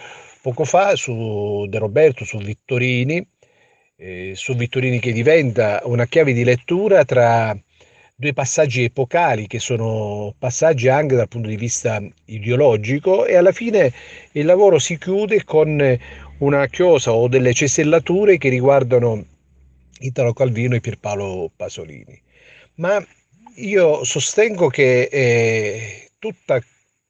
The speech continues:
questo ricercare, eh, all'interno di questo saggio, all'interno di questa ricerca, poggia le sue basi proprio sull'inizio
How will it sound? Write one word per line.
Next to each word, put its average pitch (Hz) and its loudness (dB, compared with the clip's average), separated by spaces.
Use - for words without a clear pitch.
questo 156 -10
ricercare, 117 -2
eh, 101 -12
all'interno 123 0
di 127 0
questo 123 0
saggio, 117 0
all'interno 139 2
di 113 -2
questa 120 -2
ricerca, 160 0
poggia 160 0
le 143 0
sue 214 2
basi 185 2
proprio 160 4
sull'inizio 143 -4